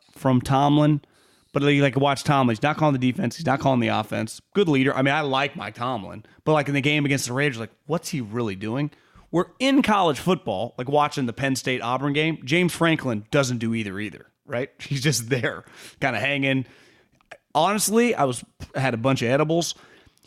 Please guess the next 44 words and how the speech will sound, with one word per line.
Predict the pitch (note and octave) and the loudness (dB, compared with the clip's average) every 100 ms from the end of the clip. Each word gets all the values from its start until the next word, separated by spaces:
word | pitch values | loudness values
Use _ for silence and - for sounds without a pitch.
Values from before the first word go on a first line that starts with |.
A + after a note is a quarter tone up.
| _ | _
He, | - - F#3 A3 - - | -16 -2 2 2 0 -6
his | - G#3 A3 | 2 2 4
role, | F3+ D3+ D#3+ F#3+ G#3+ - | 4 4 6 4 0 -4
I | D3 | -4
mean, | D3 | -4
I'm | D3 | -4
just | C#3+ B2 | -8 -12
like, | A2 - | -14 -10
this | G3 A3 | -10 -8
is | C#3 | -10
all | C#3 D3 D3+ | -10 -10 -10
he | D3 | -8
does | D3 D3+ C#3 | -6 -8 -8
in | |
the | C#3 | -10
game. | D3 F3 A2+ | -8 -8 -8
And | B2+ | -6
I | C3+ | -6
think | C#3+ C#3+ | -4 -4
sometimes | D3 C#3 C3 A2+ | -4 -4 -4 -4
the | |
C | - C3 B2 | -6 -4 -2
E | |
O | B2 | -2
coach | A#2 A#2 G#2+ - _ - _ - | -2 -4 -6 -12 _ -20 _ -4
takes | C3+ C3 C3 | -2 0 2
on | A#2+ A#2 | 2 2
that | G#2 A2+ | 0 -2
role. | A#2 B2 G#2+ G#2 - _ _ | 0 2 2 -2 -8 _ _
Pat | C#3 C#3+ | -2 2
Hill | D#3+ D#3 | 4 2
did | B2+ G#2+ | 0 -2
this. | A2 A2 - _ _ _ _ | -4 -6 -10 _ _ _ _
Like, | A2+ | -10
he, | - - | -10 -4
he | B2 E3 | 2 4
was | C#3 | 4
the | A2+ | 2
referee | G#2 B2+ A2 G#2+ D3 | 0 0 -2 -4 -2
guy, | C3+ E2 - _ _ | -4 -8 -14 _ _
screaming | - - - E3+ E3 D3 | -2 0 2 4 4 4
at | C3+ | 0
the | G3+ | -2
ref, | D3+ A2 | -2 -2